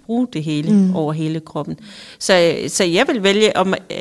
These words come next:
Speaker 1: enten en, en lotion eller en gel, og vi har faktisk også en spray, som man kan spraye. Og det, i det i sig selv, at man sprayer noget på, føles også kølen,
Speaker 2: Ja.
Speaker 1: og føles rart at have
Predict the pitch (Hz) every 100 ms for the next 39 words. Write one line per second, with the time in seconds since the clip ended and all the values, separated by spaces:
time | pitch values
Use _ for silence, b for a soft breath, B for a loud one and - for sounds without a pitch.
0 | - - 320 294 175 - 175 165 156 156
1 | 170 226 277 208 165 165 160 208 202 -
2 | 170 175 - 185 180 185 185 - - 165
3 | 170 208 - 160 156 156 151 - 156 165
4 | - - - - 180 247 254 - - 180
5 | 175 - 254 254 185 170 170 - 226 208
6 | 262 277 202 202 202 202 - b b b
7 | - - 214 277 285 - 190 - - 196
8 | 202 220 190 175 b b b 214 190 196
9 | 233 262 285 - 214 180 175 180 170